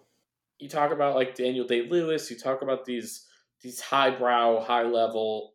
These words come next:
Oscar-winning actors, which Philip Seymour Hoffman got to at, towards the end of his life. But th-, they never do movies like this. Philip Seymour Hoffman was willing to be the bad guy in Mission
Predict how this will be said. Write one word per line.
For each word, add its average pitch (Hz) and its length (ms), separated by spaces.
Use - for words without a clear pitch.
Oscar-winning 110 640
actors, 104 600
which 117 120
Philip 123 200
Seymour 120 260
Hoffman 110 320
got 110 320
to 101 200
at, 104 100
towards 110 200
the 110 100
end 101 120
of 101 60
his - 160
life. 120 360
But - 220
th-, 143 220
they 226 520
never 160 380
do 170 360
movies 131 540
like 92 200
this. - 280
Philip 180 200
Seymour 233 280
Hoffman 196 320
was 170 220
willing 151 500
to 123 400
be 175 180
the 220 100
bad 101 280
guy 104 140
in 101 60
Mission 98 200